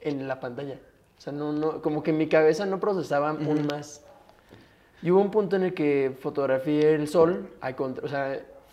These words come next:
Speaker 1: poco hacia el sol para que el, la composición estuviera hacia el sol y que todo lo demás se me fuera negros.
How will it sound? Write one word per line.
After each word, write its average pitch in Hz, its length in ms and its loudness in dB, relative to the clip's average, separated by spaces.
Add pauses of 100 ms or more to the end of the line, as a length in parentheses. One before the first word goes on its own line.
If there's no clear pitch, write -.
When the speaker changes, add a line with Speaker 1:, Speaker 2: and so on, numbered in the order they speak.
Speaker 1:
poco 180 220 4
hacia 185 180 2
el 131 80 -2
sol 240 300 2
para 143 260 2
que - 80 -4
el, 147 300 -4
la 147 160 -2
composición 143 520 -4
estuviera 139 380 -4
hacia 147 160 -4
el 120 60 -6
sol 139 180 -6
y 151 60 -4
que 147 100 -8
todo 143 180 0
lo 165 100 2
demás 127 240 -6
se 160 40 -10
me 135 100 -6
fuera 135 220 -4
negros. 175 400 -6